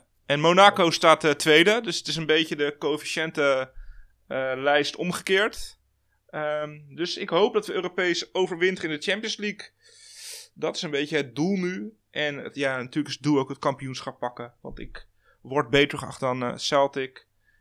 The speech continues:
En veel beter geacht dan alle andere teams. Dus, eh, maar het gaat een beetje wisselvallig. Zowel met mij in Football Manager als met het team. Ehm, dus het is echt een korte update.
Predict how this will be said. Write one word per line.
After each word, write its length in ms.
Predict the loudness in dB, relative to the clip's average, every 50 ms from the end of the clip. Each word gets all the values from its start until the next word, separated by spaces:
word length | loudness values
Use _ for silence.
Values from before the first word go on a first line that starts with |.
| _ _
En 160 | -8 -8 -6
veel 240 | -4 0 2 2 4
beter 280 | 4 4 4 4 2 -4
geacht 280 | -4 -2 -4 -4 -6
dan 120 | -6 -10 -6
alle 220 | -4 -2 0 0
andere 320 | -2 -2 -2 -4 -6 -6 -6
teams. 300 | -10 -12 -12 -12 -12 -10
Dus, 240 | -8 -8 -6 -6
eh, 280 | -4 -4 -4 -4 -6 -8 -12 _ _ _ _ -20 -16 _
maar 120 | -4 -4 -4
het 160 | -4 -4 -4
gaat 160 | -2 0 2 4
een 60 | 4
beetje 200 | 4 4 4 2
wisselvallig. 680 | 2 0 0 -2 -8 -4 -2 -2 -2 -4 -6 -10 -12
Zowel 300 | -14 -8 -4 -2 0 0
met 140 | 0 -2 -2
mij 260 | 0 2 2 2 2
in 80 | 0 -2
Football 320 | -2 0 -2 0 2 2
Manager 220 | 0 0 0 0 -2
als 120 | -2 -2
met 100 | -4 -10
het 140 | -10 -10 -8
team. 280 | -6 -4 -4 -4 -6 -10 _ _ _ _ _ _ _ _ _ _ _ _ _ _ _ -10
Ehm, 440 | -8 -6 -6 -6 -6 -8 -8 -12 -14 -18 -20 _ _ _ _ _ _ _ _ _ _ _ _ _ _ _ _ _ _ _ _ -10
dus 160 | -6 -6 -4
het 100 | 0 0
is 0 |
echt 140 | 0 0 0
een 140 | -4 -2
korte 280 | 4 4 4 4 4 0
update. 540 | 0 2 4 4 4 4 2 -2 -6 -18